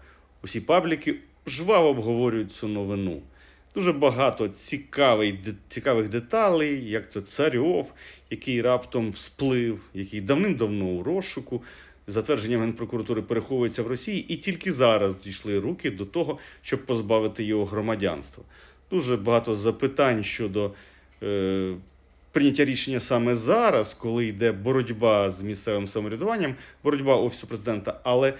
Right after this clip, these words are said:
мова зараз не про те. Я ці деталі озвучив в своєму відео на Ютубі, в Тіктокі. Я хочу звернути увагу всіх, хто цікавиться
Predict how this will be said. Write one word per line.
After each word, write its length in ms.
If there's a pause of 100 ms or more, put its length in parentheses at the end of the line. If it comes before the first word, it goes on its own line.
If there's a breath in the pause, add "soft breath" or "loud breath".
(240 loud breath)
мова 340
зараз 360
не 80
про 160
те. 240 (720 soft breath)
Я 380 (480)
ці 140
деталі 440
озвучив 720
в 40
своєму 340
відео 560
на 140
Ютубі, 500
в 60
Тіктокі. 520 (380 loud breath)
Я 80
хочу 260
звернути 420
увагу 360
всіх, 540 (600 soft breath)
хто 640 (300)
цікавиться 720